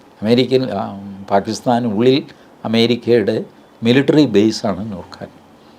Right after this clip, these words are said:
അങ്ങോട്ടാണ് നമ്മൾ ആക്രമിച്ചത്.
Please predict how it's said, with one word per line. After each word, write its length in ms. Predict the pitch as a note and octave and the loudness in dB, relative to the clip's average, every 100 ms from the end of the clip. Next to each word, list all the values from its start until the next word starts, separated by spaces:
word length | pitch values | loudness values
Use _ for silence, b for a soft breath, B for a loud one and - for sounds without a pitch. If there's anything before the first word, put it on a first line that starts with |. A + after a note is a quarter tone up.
| B B B B B - - - - | B B B B B -20 -20 -20 -10
അങ്ങോട്ടാണ് 720 | A2+ C3 F#3 - C#3+ A#2 C#3+ | -6 0 2 4 4 2 0
നമ്മൾ 200 | A#2 G2+ | -4 -2
ആക്രമിച്ചത്. 680 | G2+ - - E2+ - - | -2 -4 -10 -12 -14 -20